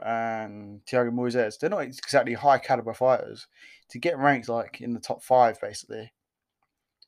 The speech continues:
bit stupid, bit stupid. They're obviously, the ranking's a bit stupid again, but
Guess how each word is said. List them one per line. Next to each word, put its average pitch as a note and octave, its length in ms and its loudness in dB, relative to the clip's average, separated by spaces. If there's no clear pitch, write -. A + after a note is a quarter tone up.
bit G#3+ 120 -2
stupid, C#3+ 460 0
bit - 100 -8
stupid. A#2+ 420 -6
They're C3+ 380 2
obviously, C3+ 520 -2
the A#2+ 240 4
ranking's A2+ 420 -2
a A2 40 -14
bit G#2+ 280 -10
stupid A2+ 340 -4
again, A#2 300 0
but - 440 10